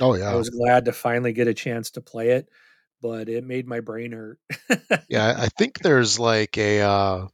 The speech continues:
Speaker 1: I'll, I'll call it, like, a toned down version of it, or maybe Mark friendlier <laughs>
Speaker 2: Yeah, I need Mark
Speaker 1: version.
Speaker 2: friendly games.
Speaker 1: Yeah, um, I wanna say that, I don't know if it's a Target exclusive, but I,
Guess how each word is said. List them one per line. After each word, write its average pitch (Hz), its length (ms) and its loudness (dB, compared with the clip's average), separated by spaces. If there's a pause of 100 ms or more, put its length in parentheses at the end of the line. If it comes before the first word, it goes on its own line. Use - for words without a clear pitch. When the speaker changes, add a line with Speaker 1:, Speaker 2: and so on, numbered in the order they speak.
(1700)
Speaker 1:
I'll, 107 300 -14
I'll 101 80 -4
call 110 280 0
it, 104 80 -4
like, 104 200 -4
a 95 160 -4 (100)
toned 120 480 -2
down 110 340 0
version 131 440 -2
of 147 120 0
it, - 380 -2 (540)
or 113 80 -6
maybe 107 220 0
Mark 104 300 -2
friendlier 131 680 0
<laughs> - 840 -14
Speaker 2:
Yeah, 165 280 2 (320)
I 175 100 0
need 202 200 0
Mark 170 180 2
Speaker 1:
version. 156 60 -6
Speaker 2:
friendly 127 300 -6
games. 120 460 -6 (320)
Speaker 1:
Yeah, 107 440 0 (140)
um, 107 600 -2 (440)
I 107 120 -2
wanna 131 320 0
say 107 380 2
that, 98 360 0
I 110 80 -2
don't 160 80 0
know 175 60 0
if - 100 -2
it's 113 140 -4
a - 40 -8
Target 117 420 -2
exclusive, 95 760 -4
but 92 120 -10
I, 92 100 -8